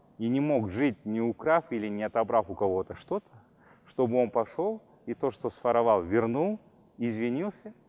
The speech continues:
и сказал: «Я действительно раскаиваюсь, раскаиваюсь, простите меня, пожалуйста». И поэтому ислам, он очень сильно меняет. Но если он на кого-то не подействовал, такое тоже бывает. То есть люди, они все не одинаковые, и не все они безупречны,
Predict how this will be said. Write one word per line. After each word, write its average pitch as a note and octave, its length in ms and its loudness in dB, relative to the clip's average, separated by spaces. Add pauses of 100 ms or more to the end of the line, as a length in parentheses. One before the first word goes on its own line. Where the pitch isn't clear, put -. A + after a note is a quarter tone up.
(260)
и A2 80 -10
сказал: C3 300 2
«Я A2+ 100 2
действительно G#2 480 -4
раскаиваюсь, F#2+ 580 2 (200)
раскаиваюсь, D3 760 -2
простите G#2 440 -4
меня, G#2 260 -12
пожалуйста». - 500 -20 (1200)
И A2+ 100 -4
поэтому D3+ 600 0
ислам, E3 440 -2
он B2 160 -2
очень A#2+ 320 -6
сильно G2+ 320 -8
меняет. F#2+ 180 -18 (280)
Но B2+ 60 -8
если C#3 220 -4
он E3 160 2
на D#3+ 100 4
кого-то E3+ 360 2
не D#3 120 0
подействовал, E3 680 2 (180)
такое B2+ 340 6
тоже G2+ 320 2
бывает. - 320 -20 (140)
То - 80 -20
есть - 260 -16
люди, F#3 460 4
они A#2 360 -4 (440)
все B2+ 260 0
не A2+ 100 0
одинаковые, G#2+ 760 0
и G#2 100 -6
не A2 140 -2
все A2+ 240 0
они G#2 180 -2
безупречны, G#2 800 -6